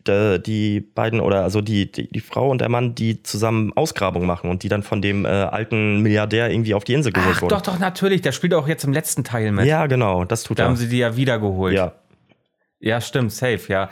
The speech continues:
Speaker 2: Ich war die ganze Zeit bei dem anderen mit den schwarzen Haaren, wie heißt der?
Speaker 1: Jeff
Speaker 2: Gold-,
Speaker 1: Goldblum.
Speaker 2: Gold-, Goldblum, ja, Jeff
Speaker 1: Der ist
Speaker 2: Goldblum,
Speaker 1: auch so
Speaker 2: genau.
Speaker 1: alt irgendwie. Ich glaub, der ist auch schon über siebzig.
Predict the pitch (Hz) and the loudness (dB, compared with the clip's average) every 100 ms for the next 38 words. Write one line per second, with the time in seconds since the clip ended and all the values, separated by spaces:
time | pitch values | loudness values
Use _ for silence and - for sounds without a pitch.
0 | - - - 131 127 131 127 127 117 107 | -10 -4 -2 0 2 0 0 -2 -2 -2
1 | 110 101 131 107 101 101 107 101 120 113 | 0 0 0 0 -2 -4 -4 -4 -2 -2
2 | 104 104 - 101 110 156 113 117 101 90 | 0 -2 -4 0 2 2 0 0 0 0
3 | 87 - - _ _ _ _ - - 123 | 0 -8 -20 _ _ _ _ -10 -2 -2
4 | 123 101 92 92 - 107 107 101 170 - | 0 -2 -2 -2 -2 0 2 0 0 0
5 | 87 92 90 87 90 87 107 113 104 135 | 2 2 0 0 0 -2 0 0 0 -2
6 | - 82 82 82 85 - 85 | -2 0 0 -2 -12 -10 -12